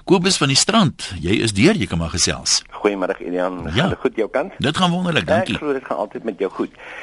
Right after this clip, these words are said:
Speaker 2: Ehm, ek, m-, my standpunt is, is dat demokrasie is hierdie wonderlike ding wat eintlik in Suid-Afrika kom gebeur het.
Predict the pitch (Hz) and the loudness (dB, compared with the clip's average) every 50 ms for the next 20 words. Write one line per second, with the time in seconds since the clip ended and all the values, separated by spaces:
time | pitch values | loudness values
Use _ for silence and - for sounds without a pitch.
0 | - - - - - - - 120 127 127 135 120 - 95 104 110 - - - 110 | -14 -14 -16 -16 -18 -4 -2 -2 -2 0 -2 -6 -6 -8 -10 -10 -10 -12 -10 -10
1 | 101 - - 104 101 110 170 196 - - 220 196 180 - 170 139 - - 95 101 | -10 -8 -6 -2 0 0 -2 -2 -4 -6 -6 -6 -4 -4 -6 -6 -4 -4 -4 -6
2 | 98 - - - 104 - - - 110 104 101 - - - 76 82 87 107 113 113 | -6 -6 -10 -14 -14 -14 -4 -2 -2 -2 -2 -4 -10 -20 -20 -10 -6 -4 -4 -4
3 | 113 113 117 113 101 - - - - 170 139 135 147 151 - _ - - - - | -4 -4 -4 -6 -6 -6 -10 -6 -2 -2 0 0 -2 -4 -8 _ -20 -20 -20 -20
4 | - - - - - - - _ _ _ 117 120 117 - - - - - _ - | -20 -20 -20 -20 -20 -20 -20 _ _ _ -4 -4 -4 -6 -12 -20 -20 -14 _ -4
5 | 107 113 117 90 98 110 117 139 170 185 175 135 107 107 110 107 107 - - - | -4 -4 -2 -2 -2 -2 0 -2 -4 -4 -4 -4 -4 -4 -2 -4 -4 -6 -4 -4
6 | 127 131 127 - - 107 123 - 120 - - 98 104 - - - 107 104 - - | -4 -4 -4 -4 -6 -10 -8 -8 -4 -2 -2 -2 -2 -4 -6 -6 -6 -6 -6 -8
7 | 95 85 80 - 73 69 71 87 104 101 92 78 73 71 | -10 -10 -10 -14 -16 -10 -4 -2 0 0 0 -2 -4 -8